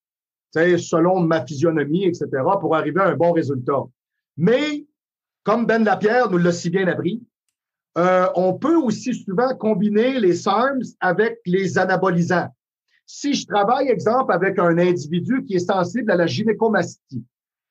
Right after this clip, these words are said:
j'y-, je, j'irai pas lui donner des esters longs avec des dosages élevés.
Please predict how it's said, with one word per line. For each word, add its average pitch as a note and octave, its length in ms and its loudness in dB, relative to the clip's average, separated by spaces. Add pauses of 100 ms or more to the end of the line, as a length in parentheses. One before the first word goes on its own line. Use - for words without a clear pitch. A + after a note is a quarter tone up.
(360)
j'y-, C#3 240 0 (100)
je, D3 120 0 (100)
j'irai G#3 540 -2
pas D#4 140 0
lui G#3+ 160 0
donner G#3 320 0
des F3+ 200 0
esters F3+ 440 0
longs E3 300 0 (500)
avec F3+ 300 0
des G#3 120 2
dosages G#3 520 2
élevés. E3+ 380 0